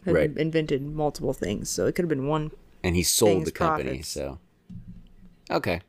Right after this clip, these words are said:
Speaker 2: All right. That makes sense.
Speaker 1: Yeah.
Speaker 2: I'm a little bit more okay with it. <laughs>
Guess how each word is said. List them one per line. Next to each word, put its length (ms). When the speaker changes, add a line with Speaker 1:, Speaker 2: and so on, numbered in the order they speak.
Speaker 2:
All 80
right. 200
That 120
makes 180
sense. 300
Speaker 1:
Yeah. 200
Speaker 2:
I'm 100
a 20
little 160
bit 120
more 180
okay 220
with 180
it. 200
<laughs> 60